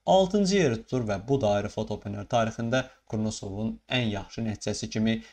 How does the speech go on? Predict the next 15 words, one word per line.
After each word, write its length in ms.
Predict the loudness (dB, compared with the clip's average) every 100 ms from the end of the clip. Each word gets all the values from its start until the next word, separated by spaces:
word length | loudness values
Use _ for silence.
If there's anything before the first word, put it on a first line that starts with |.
| _ 4
qəbul 320 | 6 6 6
olunur. 400 | 4 4 2 0 4
Oyun 260 | 4 6
barədə 380 | 6 6 4 2
isə 180 | 4 2 4
hələ 160 | 4 4
də 100 | 2 0
müxtəlif 400 | -2 -4 -2 -2
söz-söhbətlər 720 | -2 0 0 0 0 0 2
və 80 | 0 0 -6 -8
şübhələr 540 | -6 0 2 4 2 -2 0
davam 280 | 4 6 4 2
etməkdədir. 680 | 0 0 2 4 4 2 2
Bəziləri 380 | 2 2 -2 0
Şəhriyar 240 | 0 0